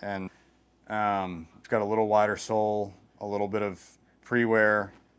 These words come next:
in there for me. And really the goal was just to, to launch the, um, the six and seven iron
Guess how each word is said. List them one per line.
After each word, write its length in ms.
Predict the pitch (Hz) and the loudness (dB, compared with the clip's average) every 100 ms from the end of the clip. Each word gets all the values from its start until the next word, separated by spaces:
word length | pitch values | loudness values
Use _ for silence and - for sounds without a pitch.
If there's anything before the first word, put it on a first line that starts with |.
| _ _ _ | _ _ _
in 120 | 110 | -4
there 120 | 110 107 | -2 -2
for 240 | - 110 | -2 0
me. 160 | 110 110 | 0 -2
And 160 | 107 | 0
really 220 | 127 123 | 2 4
the 100 | 107 | 4
goal 260 | 101 107 104 | 2 2 2
was 140 | 101 | -2
just 280 | 90 101 - | -6 -8 -8
to, 240 | - 98 90 | -8 -8 -8
to 120 | - | -8
launch 580 | 107 98 98 98 - - _ _ _ _ _ _ | -4 -2 -2 -4 -10 -16 _ _ _ _ _ _
the, 300 | 98 110 107 | -4 -2 0
um, 320 | 101 95 90 92 | 0 0 -2 -4
the 80 | |
six 260 | 113 151 - | 0 0 0
and 100 | 110 | -2
seven 240 | 107 104 | 0 0
iron 380 | 101 95 92 90 | 0 -4 -6 -12